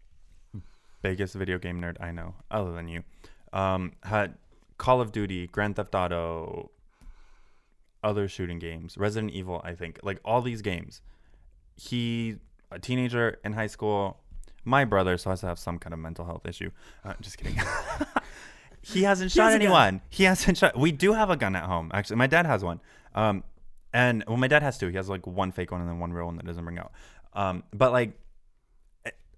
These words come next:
Speaker 1: like I said, it's very, like, you can't blame just video games. You can't
Speaker 2: Yeah.
Speaker 1: blame, like, it has to be, or not it has to be, but it is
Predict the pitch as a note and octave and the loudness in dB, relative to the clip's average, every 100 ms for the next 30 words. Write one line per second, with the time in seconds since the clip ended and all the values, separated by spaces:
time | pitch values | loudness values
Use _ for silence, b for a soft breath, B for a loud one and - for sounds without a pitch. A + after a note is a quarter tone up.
0 | - C#3+ C#3+ C#3+ D#3 B2 G2+ A2+ A2+ C3+ | -2 2 2 0 0 0 -2 -8 0 2
1 | D3 C#3+ B2 A#2+ A2 - - - _ B2 | 2 0 -2 0 0 -2 -20 -20 _ -2
2 | C3+ D#3+ B2 A#2 A#2 G#2 G2+ F2 F2 F2 | 0 0 0 0 0 -2 -4 -6 -6 -6
3 | E2+ - - G#2+ G#2 B2 E3 G#2 F#2+ F2 | -8 -14 -10 -8 -4 -2 0 0 -2 -6
4 | - G#2+ F#2+ - - - A2+ B2 - A2 | -2 0 0 -6 -14 -4 0 0 -2 -6
5 | G2+ F#2+ - b b b b B2+ C#3+ D#3+ | -4 -6 -8 b b b b 6 6 6
6 | F3 G#2+ C#3 - F#2+ G#2 G2+ - D3 C3 | 4 2 0 0 -4 0 0 2 2 4
7 | F#2 F#2 - | 2 -6 -16